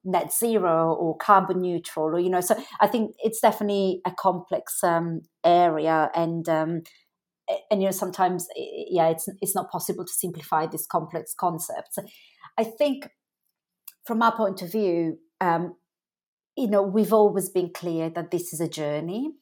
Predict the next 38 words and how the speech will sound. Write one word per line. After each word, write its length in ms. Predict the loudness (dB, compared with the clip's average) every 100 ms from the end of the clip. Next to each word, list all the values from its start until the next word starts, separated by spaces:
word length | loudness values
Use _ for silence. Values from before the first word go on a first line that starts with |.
| _ _ _ -4
Um, 240 | -4 -4 -6
we've 200 | -4 0
always 300 | 2 2 0
been 220 | -2 -4
clear 280 | -4 -2 -2
that 200 | -4 -4
just 240 | -4 -4 -6
because 400 | -10 -8 -8 -4
we 160 | -2
exist 580 | -2 -4 -4 -4 -4 -6
and 200 | -4 0
make 320 | 0 -2 -8
products, 580 | -12 -8 -4 -4 -6 -8
we 160 | -2 -2
are 100 | 0
having 460 | 0 0 -2 -6
an 80 | -6
environmental 800 | -6 -4 -4 -4 -6 -8 -10 -10
impact. 580 | -8 -6 -8 -8 -8 -8 -8 -20 -10 0
But 120 | 2
the 80 | 4
reason 440 | 2 0 -2 -4 -2
that 160 | -2
we 80 | -2
decide 580 | -2 -2 -2 0 0 -4
to 100 | -10
make 240 | -10 -10 -12
products 460 | -8 -6 -6 -6
is 100 | -12
because 460 | -10 -10 -8 -8 -10
we 140 | -10 -10
think 400 | -6 -8 -8 -4
that, 220 | -2 -4 -10 _ _ -2
um, 300 | 0 0 -4 _ _ _ _ -14 0
that's 260 | 0 0
balanced 580 | -2 0 2 0 -4 -2
by, 380 | -2 -2 -4 -6 _ _ _ _ 8
A, 360 | 10 8 2